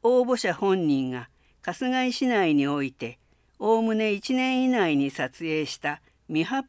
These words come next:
表の写真を応募してください。詳しくは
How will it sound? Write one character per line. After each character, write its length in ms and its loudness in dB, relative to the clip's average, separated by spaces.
表 220 0
の 80 -4
写 180 -6
真 320 0
を 200 0
応 240 -2
募 120 -6
し 120 -10
て 120 -8
く 120 -12
だ 140 -8
さ 160 -12
い。 100 -20
詳 240 0
し 140 -8
く 160 -8
は 180 -8